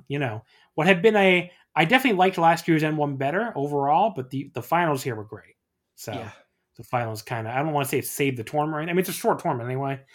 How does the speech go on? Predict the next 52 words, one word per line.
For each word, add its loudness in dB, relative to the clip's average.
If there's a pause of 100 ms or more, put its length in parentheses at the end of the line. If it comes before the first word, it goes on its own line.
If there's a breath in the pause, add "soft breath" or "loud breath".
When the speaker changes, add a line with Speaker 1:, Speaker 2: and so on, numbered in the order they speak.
(180 soft breath)
Speaker 1:
It's -12
only 0
six -6
nights, -6
so -8
it's -14
not -4
like, -6
you -8
know, -12 (480)
it -6
was -6
some -6
struggle -6
to -8
get -10
through. -4 (260)
Speaker 2:
Yeah. 4
Speaker 1:
But, -2
uh, -4 (340)
but, -6
you -2
know, -8
definitely -2
wasn't, -4
it's -4
not 4
gonna 4
go 0
down 0
my 0
list -4
of -8
favorite, -4 (340)
you -6
know, -6
Japanese -6
wrestling -8
tournaments -6
or -4
anything, -4 (380 soft breath)
but -4
it -4
wasn't, -4
you -2
know, -2
it -2
wasn't 2
bad -2
either, -10 (100)
you -14
know, -14